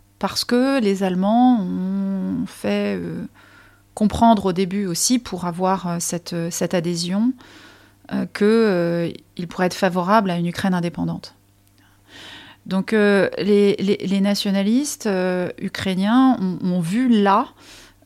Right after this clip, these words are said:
euh, une manière, euh, éventuellement de, de construire cet État indépendant qui n'avait pas pu être construit, euh, notamment en mille neuf cent dix-huit, hein, qui s'était, euh, j'allais dire, dilué, hein, dans, dans, dans la guerre civile. Puis après, euh, eh bien, là,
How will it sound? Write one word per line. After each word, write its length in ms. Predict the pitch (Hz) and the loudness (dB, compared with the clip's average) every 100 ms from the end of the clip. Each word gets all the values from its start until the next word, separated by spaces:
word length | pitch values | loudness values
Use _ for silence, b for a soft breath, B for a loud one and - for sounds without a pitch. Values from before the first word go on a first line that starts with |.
| - | -4
euh, 360 | 180 180 185 - | -2 0 -2 -2
une 640 | 208 190 190 185 180 180 | 0 2 2 0 0 0
manière, 560 | 180 175 180 226 247 175 190 _ | 2 2 4 4 2 -2 -8 _
euh, 540 | - - 156 - - - | -12 -8 -8 -8 -10 -8
éventuellement 640 | 196 180 180 180 180 220 226 | -6 -4 -2 -2 2 4 4
de, 340 | 180 165 165 B B B B 202 | 0 -4 -6 B B B B -2
de 60 | |
construire 360 | 214 226 - 269 | 2 2 2 0
cet 180 | 214 202 | 2 0
État 160 | 202 | 0
indépendant 560 | 185 175 175 175 214 240 | 0 -2 -4 -2 0 0
qui 180 | - 175 | -2 -4
n'avait 260 | 170 170 | -4 -4
pas 160 | 170 202 | -2 -4
pu 140 | - | -2
être 120 | 185 | -6
construit, 480 | - 165 - 214 220 | -6 -10 -8 -6 -4
euh, 120 | 185 | -2
notamment 680 | 175 180 170 180 202 180 - | -4 -4 -4 -2 -2 -4 -2
en 60 | 190 | 0
mille 140 | 190 | 2
neuf 120 | 180 | 0
cent 160 | - 202 | 0 -2
dix-huit, 420 | 185 185 185 - | -2 -4 -6 -6
hein, 180 | 175 180 | -6 -6
qui 100 | - | -6
s'était, 420 | - 165 185 185 170 | -10 -10 -6 -4 -4
euh, 40 | 170 B B B B | -8 B B B B
j'allais 200 | - 185 | -10 -6
dire, 300 | 170 185 170 | -4 -4 -6
dilué, 520 | 165 214 220 233 262 | 2 4 6 6 2
hein, 200 | 196 175 | 0 -4
dans, 240 | 170 180 180 | -4 -4 -4
dans, 180 | 185 - | -6 -10
dans 180 | 175 202 | 0 4
la 100 | 202 | 4
guerre 200 | 180 180 | 2 -2
civile. 320 | - 175 240 | -4 -2 -4
Puis 180 | - 180 | -4 -6
après, 540 | 170 - 190 202 170 | -6 -4 -2 -2 -2
euh, 20 | - | -6
eh 80 | 160 | -8
bien, 260 | 160 180 165 | -4 -2 -2
là, 220 | - | -4